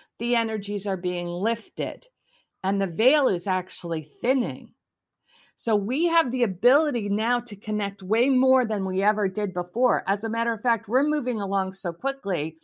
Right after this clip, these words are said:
that we will eventually get all of our, our memories and our skills back so that we won't need to use mediums or psychics or light workers. We'll be able to do all of this ourselves.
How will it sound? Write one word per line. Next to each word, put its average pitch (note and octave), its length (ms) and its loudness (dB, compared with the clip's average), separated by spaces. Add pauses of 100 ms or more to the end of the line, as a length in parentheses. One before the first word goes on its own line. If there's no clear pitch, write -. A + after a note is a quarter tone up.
(320)
that A3+ 160 2
we D4+ 140 0
will C4 180 2
eventually G#3+ 580 -2
get F#3+ 360 0 (120)
all G3 240 4
of G#3 100 -2
our, F#3+ 320 2 (100)
our F3 260 4
memories B3+ 800 -2 (400)
and G#3+ 140 0
our G3 160 2
skills A3 580 -2
back G3+ 460 2 (360)
so - 160 0
that A#3+ 200 2
we C4 120 0
won't C4 360 4
need E4+ 340 0
to D4 100 -2
use C#3+ 680 0 (580)
mediums G3 600 -2
or E3+ 80 -2
psychics F#3 760 -2
or D#3+ 140 -2
light D#3+ 340 -2
workers. D#3+ 460 -4
We'll D4 220 0
be D4 220 0
able A3+ 200 0
to A3 100 -2
do G3+ 240 0
all G3 360 2
of G3 140 -6
this F#3+ 260 0
ourselves. D4+ 920 -2